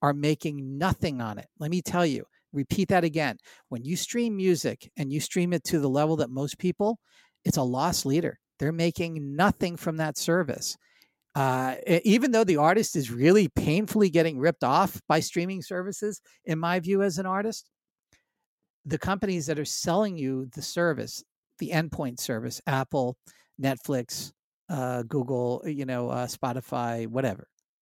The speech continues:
doesn't matter. They're making very little money on it. Uh, if no-, well, like, uh,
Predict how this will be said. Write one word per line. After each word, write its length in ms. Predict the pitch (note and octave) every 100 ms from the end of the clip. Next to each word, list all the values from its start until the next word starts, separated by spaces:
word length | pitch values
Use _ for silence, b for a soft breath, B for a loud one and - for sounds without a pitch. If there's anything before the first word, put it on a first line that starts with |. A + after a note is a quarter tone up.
| -
doesn't 240 | F3+ D#3
matter. 260 | C3 - - _ _ _ _ _ _
They're 460 | C#3+ A#2+ E3+ F3 F3
making 460 | D3+ D3+ - C#3
very 260 | B2+ C3+ C3
little 240 | B2 B2+
money 300 | A#2+ A#2 A2+
on 100 | F#2+
it. 640 | - _ _ _ _ _ -
Uh, 60 | D#3
if 160 | D#3
no-, 160 | E3 E3+
well, 180 | D3+ D3
like, 200 | D#3
uh, 120 | D3+